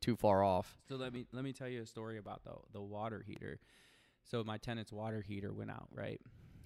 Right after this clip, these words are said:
Speaker 2: And I'm, at this time, I'm, I'm tearing, I already tore up the floors, and I'm putting down the floors. And basically, like, I work my,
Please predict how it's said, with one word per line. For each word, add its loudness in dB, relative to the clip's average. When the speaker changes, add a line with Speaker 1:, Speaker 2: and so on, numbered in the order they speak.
Speaker 2:
And 0
I'm, 0
at 0
this -4
time, -2
I'm, -4
I'm -4
tearing, -2
I 0
already 2
tore 0
up -4
the -4
floors, -2
and 0
I'm -2
putting -4
down -4
the -8
floors. -6
And -2
basically, 2
like, -4
I 0
work 0
my, 0